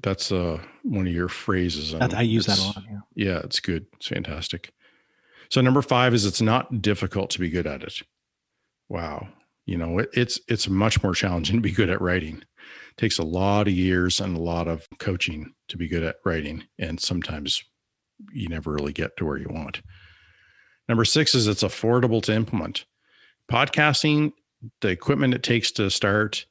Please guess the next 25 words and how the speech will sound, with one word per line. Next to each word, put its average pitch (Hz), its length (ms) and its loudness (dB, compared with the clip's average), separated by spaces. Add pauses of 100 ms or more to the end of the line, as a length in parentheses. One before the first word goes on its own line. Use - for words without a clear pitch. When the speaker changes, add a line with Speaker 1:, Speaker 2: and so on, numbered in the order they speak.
Speaker 2:
Mm-hmm. 147 100 -2 (400)
Speaker 1:
the - 80 -2
setup, 110 560 2 (460)
doing 107 320 4
it. - 80 -8
Like, 104 240 -2
it's 123 300 2
not, 110 540 4 (1120)
it's, - 240 -4
it's, - 440 -2
it's, - 160 -2
it's - 180 0
affordable. 123 480 0 (500)
Like, 101 280 0 (420)
if 104 140 0
you 139 160 4
think 139 260 2
about, 110 400 2 (400)
uh, 101 200 0
running 107 360 2
a 95 80 2
good 98 320 0
program, 98 580 0 (220)
you 113 160 2
could, 120 240 2